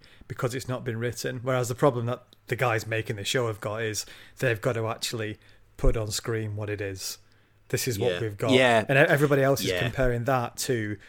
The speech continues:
Speaker 1: whatever's in their own heads about how great they think the book would be when it's finished. Well, fine, but it
Speaker 2: Actually,
Speaker 1: it
Speaker 2: that
Speaker 1: isn't.
Speaker 2: is true. That is an excellent point, is that to hold them up to the standard of everybody's imagination, uh,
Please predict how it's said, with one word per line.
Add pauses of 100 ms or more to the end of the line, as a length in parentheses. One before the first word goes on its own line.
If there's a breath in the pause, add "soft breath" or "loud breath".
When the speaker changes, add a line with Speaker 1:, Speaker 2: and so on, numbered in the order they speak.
(140)
Speaker 1:
whatever's
in
their
own
heads
about
how
great
they
think
the
book
would
be
when
it's
finished.
Well,
fine,
but
it
Speaker 2:
Actually,
Speaker 1:
it
Speaker 2:
that
Speaker 1:
isn't.
Speaker 2:
is
true.
That
is
an
excellent
point,
is
that
to
hold
them
up
to
the
standard
of
everybody's
imagination,
uh,